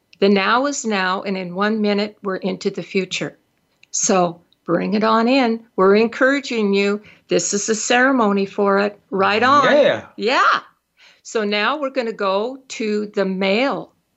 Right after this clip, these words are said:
Speaker 1: balance. And Charles is gonna pull, pull another sacred card. And this is for male balance. And he's pulling it now.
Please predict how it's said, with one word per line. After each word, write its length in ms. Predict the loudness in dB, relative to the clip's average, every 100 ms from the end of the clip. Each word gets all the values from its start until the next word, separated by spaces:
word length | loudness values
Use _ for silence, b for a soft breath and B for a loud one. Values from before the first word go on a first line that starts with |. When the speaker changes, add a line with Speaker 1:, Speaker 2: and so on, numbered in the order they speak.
| _ _
Speaker 1:
balance. 720 | -4 -4 -4 -10 _ -20 -20 -20 _ _ b b
And 140 | -6 -4
Charles 360 | -2 -2 -2
is 100 | -4
gonna 220 | -2 -2 -2 -10 -18
pull, 320 | -2 0 0 -2
pull 240 | -2 2 4
another 460 | 4 2 0 -2
sacred 440 | -4 -4 -2 -4 -2
card. 360 | 0 0 -2 -8 _ _ _ _ _
And 140 | -4 0
this 180 | 0 -2
is 80 |
for 200 | -2 0
male 320 | 0 2 0 0
balance. 640 | 0 -2 -6 -14 -16 -16 _ _ _ _ _ _ _ _ _ _ _ _
And 100 | -4
he's 180 | -4 -4
pulling 420 | -4 -2 2 2
it 160 | 0 -2
now. 440 | -2 0 -2 -4